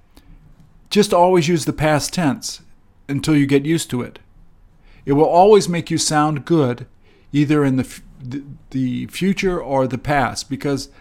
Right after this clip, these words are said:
the past is used in either one. So once you get used to using this, then you can branch out and become more comfortable using the other variation. But could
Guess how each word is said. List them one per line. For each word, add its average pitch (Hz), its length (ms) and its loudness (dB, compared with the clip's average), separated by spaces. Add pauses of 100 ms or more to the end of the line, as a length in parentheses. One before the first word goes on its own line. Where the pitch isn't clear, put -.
the 143 80 -6
past 151 360 0
is 123 140 -6
used 123 240 -2
in 123 100 -4
either 117 220 -2
one. 113 320 -8 (720)
So 170 220 4
once 170 280 2
you 185 60 0
get 160 180 2
used 170 280 0
to 147 80 2
using 175 340 2
this, 160 220 -2
then 151 180 -2
you 143 80 -4
can 131 360 -2
branch 135 380 2
out 127 280 4
and 127 180 -2
become 127 220 -4
more 127 200 0
comfortable 123 460 -4
using 120 480 -4 (460)
the 127 160 2
other 127 160 2
variation. 127 800 -2 (2500)
But 160 360 0 (1040)
could 226 380 2